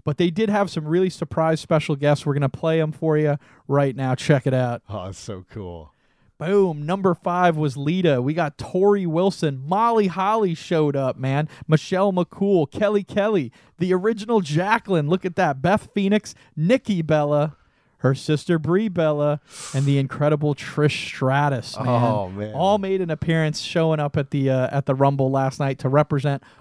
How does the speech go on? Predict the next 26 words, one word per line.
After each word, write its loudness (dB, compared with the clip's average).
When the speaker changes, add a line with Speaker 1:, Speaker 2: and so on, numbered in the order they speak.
Speaker 1:
all 4
the -2
eras 0
of -4
womanhood, 2
you -2
know. -2
Speaker 2:
Oh, 0
Speaker 1:
Um, 2
Speaker 2:
definitely. -12
Speaker 1:
Lita, 0
I -6
thought, 0
was 2
amazing. 0
She -2
wrote 2
the 0
name 0
of 0
every 2
woman 2
who 2
couldn't -2
be 2
there. 2